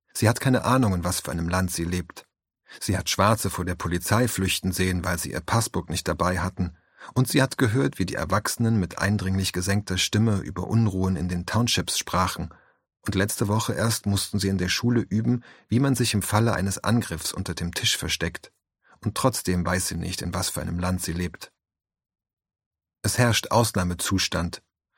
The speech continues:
und Leute werden festgenommen und ohne Verfahren eingesperrt. Und es gibt zwar Gerüchte, aber keine nachprüfbaren Fakten, denn es gibt eine Nachrichtensperre, und deshalb bekommt man nur fröhliche, positive Geschichten zu hören, die mit der Wirklichkeit wenig zu schaffen haben.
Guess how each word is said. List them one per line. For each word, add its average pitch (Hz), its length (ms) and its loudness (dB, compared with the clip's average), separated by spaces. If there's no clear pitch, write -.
und 107 160 0
Leute 107 320 4
werden 92 260 0
festgenommen 90 680 0
und - 180 -6
ohne 110 180 4
Verfahren 92 500 0
eingesperrt. 92 760 0
Und - 140 -2
es 107 120 0
gibt 104 180 0
zwar 101 200 0
Gerüchte, 104 600 0
aber - 200 -4
keine 107 320 2
nachprüfbaren 92 880 0
Fakten, 107 500 -4
denn 101 100 2
es 95 140 0
gibt 113 160 -2
eine 113 140 2
Nachrichtensperre, 92 1000 0
und 107 140 -2
deshalb 131 400 0
bekommt 98 340 0
man 98 180 2
nur 113 200 2
fröhliche, 113 640 0
positive 98 640 -2
Geschichten 92 480 -2
zu 85 180 -4
hören, 95 300 0
die 92 60 -2
mit 92 140 0
der 90 140 0
Wirklichkeit 95 600 -2
wenig 101 260 0
zu 90 120 -6
schaffen 87 400 -2
haben. 80 300 -6